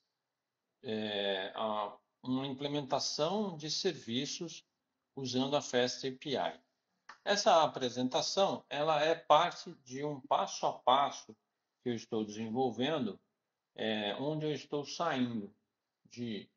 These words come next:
um, é, um serviço de recomendação, né, feito, é, na forma de um, um componente, né, em Orange,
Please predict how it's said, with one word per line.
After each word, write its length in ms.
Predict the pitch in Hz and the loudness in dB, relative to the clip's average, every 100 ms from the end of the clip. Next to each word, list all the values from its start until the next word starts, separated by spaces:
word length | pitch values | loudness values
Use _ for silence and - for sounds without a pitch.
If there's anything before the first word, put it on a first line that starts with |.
| _ | _
um, 460 | 110 107 104 101 98 _ _ _ _ _ _ _ _ _ - | -6 -4 -6 -12 -16 _ _ _ _ _ _ _ _ _ -18
é, 220 | 98 92 | -14 -14
um 200 | 95 101 | -14 -12
serviço 600 | - 123 107 147 135 123 | -6 -6 -4 -6 -6 -10
de 300 | 110 113 101 | -8 -6 -6
recomendação, 1200 | 101 143 - 135 139 131 120 - - 143 139 196 _ _ _ _ _ _ 98 | -6 -8 -6 -4 0 2 2 0 -2 -2 -2 -6 _ _ _ _ _ _ -12
né, 280 | 95 123 127 _ _ _ _ _ _ | -8 -8 -8 _ _ _ _ _ _
feito, 320 | 117 113 101 - - - _ | -6 -4 -2 -4 -6 -16 _
é, 200 | 104 101 | -8 -6
na 140 | 98 104 | -6 -8
forma 420 | - 123 113 107 | 0 0 0 -4
de 240 | 104 113 | -8 -8
um, 140 | 110 101 _ - 101 | -8 -10 _ -20 -20
um 100 | 98 _ _ | -20 _ _
componente, 920 | - 110 147 135 113 131 156 156 - _ _ _ _ | -10 -8 -4 -2 0 -2 -4 -8 -10 _ _ _ _
né, 180 | 104 104 | -12 -8
em 100 | 104 | -2
Orange, 580 | 107 143 131 110 - | 2 2 2 -4 -10